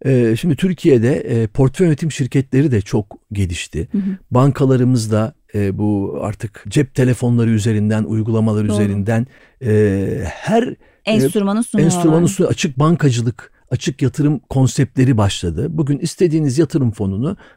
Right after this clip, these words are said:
Speaker 1: bankanızdan gidip alabiliyorsunuz. Ve dediğim gibi ya ben de çok uzun yıllar portföy yöneticiliği yaptım.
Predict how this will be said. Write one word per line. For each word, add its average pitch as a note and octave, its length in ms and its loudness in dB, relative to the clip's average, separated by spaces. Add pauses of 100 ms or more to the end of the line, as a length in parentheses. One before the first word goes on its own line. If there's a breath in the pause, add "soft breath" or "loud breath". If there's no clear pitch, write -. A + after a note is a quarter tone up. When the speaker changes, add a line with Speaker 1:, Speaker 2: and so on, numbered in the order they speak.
Speaker 1:
bankanızdan A2+ 680 0
gidip B2+ 200 -4
alabiliyorsunuz. F3 800 2 (300)
Ve E3+ 200 4
dediğim F3+ 340 2
gibi D3 420 0
ya G#2+ 160 -2
ben C3 180 2
de A#2 60 0
çok C#3 220 -4
uzun B2 200 -2
yıllar A#2 360 -2
portföy A#2 480 -2
yöneticiliği G#2+ 680 0
yaptım. A#2 360 -2